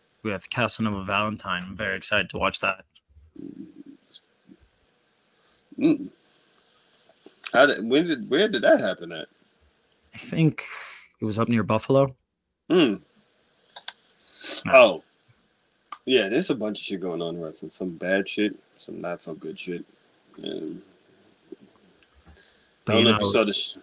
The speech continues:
Speaker 2: shit with Destiny Wrestling in Albany, New York. It's just like, ew.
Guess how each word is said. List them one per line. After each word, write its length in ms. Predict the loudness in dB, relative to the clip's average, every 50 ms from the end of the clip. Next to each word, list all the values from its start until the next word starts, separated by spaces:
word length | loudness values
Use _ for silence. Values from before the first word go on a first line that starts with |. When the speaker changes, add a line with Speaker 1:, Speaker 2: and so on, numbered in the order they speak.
| _ _ -4
Speaker 2:
shit 200 | 0 0 0 0
with 120 | -2 -4
Destiny 460 | -2 -2 -2 -2 -2 -2 -2 -2 -2
Wrestling 420 | 0 0 0 0 0 -2 -2 -2 -4
in 120 | -2 -2 0
Albany, 420 | 0 0 0 0 -2 -4 -4 -6
New 100 | -6 -4
York. 400 | -4 -2 -2 -2 -4 -6 -10 -16 _ _ _ _ _ _ _ _ _ -12
It's 220 | -10 -8 -8 -8
just 180 | -6 -6 -8 -10
like, 200 | -10 -14 -16 -14
ew. 440 | -8 -4 -4 -4 -4 -4 -8 -12